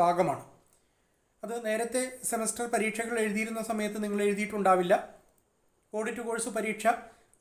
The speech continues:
ഓൺലൈനായിട്ടാണ് നടക്കുക. നേരത്തെയും ഓൺലൈനായിട്ടാണ് നടന്നിരുന്നത്. ഏതാണ്ട് ജനുവരി അവസാനം ഫെബ്രുവരി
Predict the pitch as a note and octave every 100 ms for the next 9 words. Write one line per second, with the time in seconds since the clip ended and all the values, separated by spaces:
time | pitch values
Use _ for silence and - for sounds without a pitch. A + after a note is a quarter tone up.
0 | G#3 G#3+ A#3 A3+ A3+ A#3 A3+ A3 G3+ G3+
1 | G3+ A#3+ - - _ G#3+ G#3+ A3 A3+ A3
2 | A3 G#3+ A3 G#3+ G#3 G#3+ G#3 G#3 F#3+ G3+
3 | G3 F#3+ G#3 - - _ _ A#3 A#3+ B3+
4 | B3+ G#3+ A3+ A#3 A#3+ A3 G#3+ A3 A3+ -
5 | - - G#3 A3+ A#3 A3